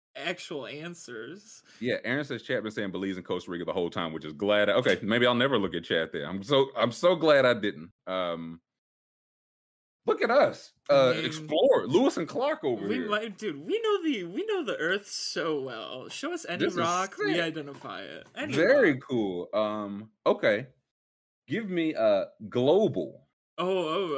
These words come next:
Speaker 1: okay, okay. We're doing this one again. Okay.
Speaker 2: Yeah, let's try. Okay, we're, I mean, we're on fire. I feel like we have to do these until we miss.
Speaker 1: Okay.
Speaker 2: Um, maybe we just never miss. Okay. Any country to make your first guess. Uh, I'll let you kick it off.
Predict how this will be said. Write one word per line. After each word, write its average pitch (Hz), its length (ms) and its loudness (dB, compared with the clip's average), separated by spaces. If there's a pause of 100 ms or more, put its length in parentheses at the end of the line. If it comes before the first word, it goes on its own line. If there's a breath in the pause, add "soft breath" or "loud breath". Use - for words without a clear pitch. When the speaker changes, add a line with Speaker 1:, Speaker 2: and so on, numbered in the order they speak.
Speaker 1:
okay, 151 340 -6
okay. 170 240 -8
We're 147 140 -6
doing 151 240 -8
this 175 260 -10
one 143 120 -12
again. 117 380 -12
Okay. 101 420 -10
Speaker 2:
Yeah, 135 200 0 (240)
let's 127 240 0
try. 123 400 4
Okay, 95 420 2 (300 soft breath)
we're, 151 140 4
I 165 100 2
mean, 165 140 4
we're 196 120 4
on 135 120 2
fire. 131 300 2
I 101 60 0
feel 135 120 2
like 117 60 -2
we 120 60 2
have 110 80 0
to 107 60 -10
do 107 160 -2
these 101 180 -2
until 85 200 -6
we 76 100 -8
miss. 90 320 -10 (300)
Speaker 1:
Okay. 151 220 -10
Speaker 2:
Um, 143 280 -10 (200)
maybe 82 180 -6
we 139 120 4
just 135 160 0
never 87 220 0
miss. 104 320 0
Okay. 76 260 2 (680)
Any 175 440 2
country 107 840 0 (240)
to - 100 -12
make 85 320 -4
your 95 120 -2
first 82 400 -4
guess. 71 480 -14 (120)
Uh, 73 220 -8
I'll 80 80 -2
let 82 180 -4
you 85 80 -14
kick - 200 -6
it 80 80 -4
off. 65 180 -8